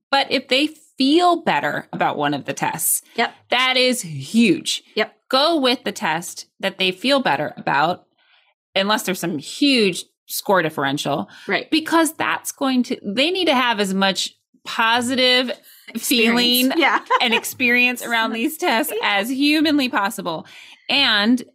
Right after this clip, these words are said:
Speaker 1: we get the, it surprises me that we still get this question, but we do get this question still. Colleges have no preference between the S A T and the A C T. They don't care. So
Speaker 2: They don't
Speaker 1: go
Speaker 2: care.
Speaker 1: with the one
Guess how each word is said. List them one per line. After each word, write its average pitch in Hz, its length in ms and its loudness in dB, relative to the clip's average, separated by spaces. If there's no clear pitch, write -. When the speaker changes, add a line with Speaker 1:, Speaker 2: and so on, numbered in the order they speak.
Speaker 1:
we 220 160 -2
get 269 160 -2
the, - 140 -4
it 214 140 -4
surprises 494 520 -2
me 220 100 0
that 196 120 -2
we 196 80 -4
still 196 180 -4
get 185 180 -4
this 165 160 -8
question, 151 400 -6
but 180 120 -4
we 208 100 -4
do 202 140 -6
get 180 180 -4
this 160 120 -12
question 156 340 -10
still. 135 240 -6
Colleges 311 440 0
have 233 260 -2
no 175 280 -2
preference 165 640 -4
between 160 280 -10
the 143 120 -4
S 143 160 -8
A 147 60 -8
T 143 160 -10
and 139 100 -4
the 135 160 -6
A - 40 -10
C 143 140 -12
T. - 300 -14
They 175 160 0
don't 151 220 -2
care. - 280 -14
So 185 120 -2
Speaker 2:
They 214 200 0
don't 175 220 -2
Speaker 1:
go 247 260 4
Speaker 2:
care. 285 80 4
Speaker 1:
with 285 160 2
the 294 100 2
one 170 580 0